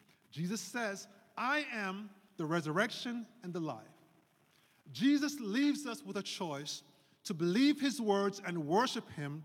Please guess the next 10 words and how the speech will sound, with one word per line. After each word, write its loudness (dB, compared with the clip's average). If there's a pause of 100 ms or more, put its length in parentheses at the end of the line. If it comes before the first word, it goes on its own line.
(420)
or 2 (240)
reject 2
him -4
as -4
Lord -2
over -2
our -2
lives. -8 (520)
He's -4
saying, -4